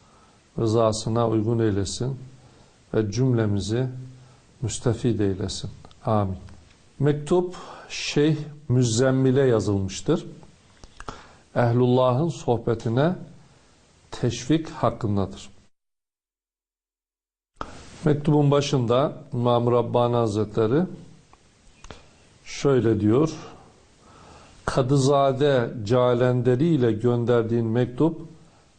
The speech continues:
Delhi'de ulaştı. Allah'a hamdü senalar olsun ki dervişlere olan muhabbetiniz vaktinizin sermayesidir."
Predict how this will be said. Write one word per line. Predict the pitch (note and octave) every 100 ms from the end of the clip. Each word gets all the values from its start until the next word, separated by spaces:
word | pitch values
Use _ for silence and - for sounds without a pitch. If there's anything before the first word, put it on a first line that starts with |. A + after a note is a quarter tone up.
| _ -
Delhi'de | C3+ B2+ G2 G#2 C#3+
ulaştı. | D#3 A#2 G#2 - - G#2 - - - _ _ _ _ _ _ _ - - - - - - -
Allah'a | B2 B2+ B2+ C#3 A#2
hamdü | C3+ C#3 B2
senalar | A#2+ - A#2+ B2 B2 B2
olsun | A#2+ B2 A#2+ E3 D3+
ki | - C3 E3+ - - - _ _ - _ _ -
dervişlere | B2+ A#2 A#2+ A2+ - B2+
olan | C3+ A#2+ A2+
muhabbetiniz | G#2+ A2 B2+ G#2+ A2+ A2 A#2+ D3+ E3 - - - - - - _ _ -
vaktinizin | B2+ A#2+ - A#2+ A2+ G#2 D3+ D3+
sermayesidir." | A#2 A2+ A2 A2 G#2+ - - E3 -